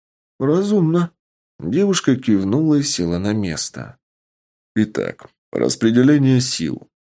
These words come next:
Убежище нападет в центр и разделит Орду на две части. Монгольские всадники нападут с тыла.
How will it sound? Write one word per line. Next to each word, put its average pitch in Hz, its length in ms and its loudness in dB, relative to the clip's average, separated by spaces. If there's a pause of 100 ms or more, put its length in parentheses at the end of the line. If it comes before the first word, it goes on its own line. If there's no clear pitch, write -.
(140)
Убежище 90 720 0
нападет 95 500 0
в - 80 -12
центр 127 480 0
и 87 40 2
разделит 92 680 0
Орду 101 320 2
на 113 140 0
две 110 180 2
части. - 560 -6 (180)
Монгольские 92 800 0
всадники 101 640 -4
нападут 113 560 0
с - 180 -4
тыла. 76 460 -6